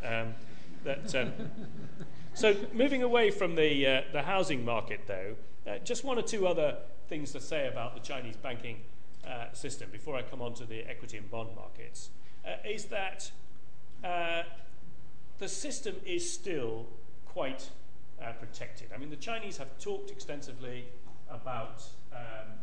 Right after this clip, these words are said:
reform and about opening up, uh, but actually, um, if you look at the, um, measures of openness, um, of national banking markets, and this is work done,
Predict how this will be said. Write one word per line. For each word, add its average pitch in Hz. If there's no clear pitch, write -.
reform 165
and 117
about 104
opening 110
up, 120
uh, 151
but 175
actually, 131
um, 147
if 175
you 175
look 214
at -
the, 143
um, 120
measures 160
of 127
openness, -
um, 131
of 135
national 131
banking 131
markets, 92
and 135
this 190
is 143
work 139
done, 123